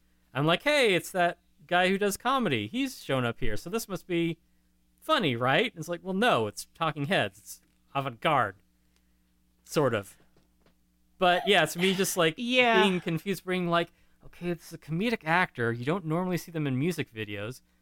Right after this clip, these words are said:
Speaker 1: Comedic actors do funny stuff. He's not really being funny,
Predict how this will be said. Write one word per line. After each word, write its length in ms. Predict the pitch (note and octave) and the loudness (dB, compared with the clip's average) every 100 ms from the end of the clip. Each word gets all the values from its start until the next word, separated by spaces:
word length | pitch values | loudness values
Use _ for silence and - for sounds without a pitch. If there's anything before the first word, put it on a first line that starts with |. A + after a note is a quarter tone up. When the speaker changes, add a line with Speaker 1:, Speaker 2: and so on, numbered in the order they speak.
| _ | _
Speaker 1:
Comedic 240 | C#3+ F#3+ G#3+ | -4 -4 -4
actors 300 | G3+ - E3+ | -6 -6 -8
do 100 | C3+ | -10
funny 380 | - - G3+ D#3 | -12 -6 -2 -2
stuff. 500 | - A2+ G#2+ C3 - _ _ _ _ _ _ _ _ | -4 -6 -4 -6 -10 _ _ _ _ _ _ _ _
He's 160 | C3+ D#3 | -14 -4
not 200 | G#3+ - D#3+ | -4 -4 -6
really 240 | G#3+ A#3+ | -4 -2
being 220 | F3+ D#3 | -2 -2
funny, 640 | A#2+ - A#3+ F#3+ A#2 A2+ | -2 -4 -2 0 0 -4